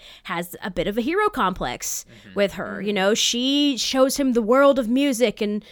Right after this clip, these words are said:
Speaker 1: he's in love with her, and he's, or he's totally infatuated with her, and she does not return those feelings at all. But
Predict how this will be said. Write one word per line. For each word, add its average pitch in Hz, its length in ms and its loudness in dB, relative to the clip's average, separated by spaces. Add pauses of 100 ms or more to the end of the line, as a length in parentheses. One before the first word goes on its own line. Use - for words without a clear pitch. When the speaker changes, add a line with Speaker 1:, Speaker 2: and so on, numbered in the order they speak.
(100)
Speaker 1:
he's 226 180 -2
in 262 260 2
love 277 220 4
with 262 200 4
her, 208 360 0 (580)
and 233 580 4
he's, - 240 -6
or 233 180 2
he's 247 140 2
totally 247 420 6
infatuated 220 680 0
with 170 140 -2
her, 170 200 -8
and 180 120 -8
she - 160 -6
does 190 220 -2
not 208 180 -2
return 180 300 -6
those 165 220 -6
feelings 170 380 -8
at 160 140 -6
all. 170 400 -2 (1080)
But 233 360 0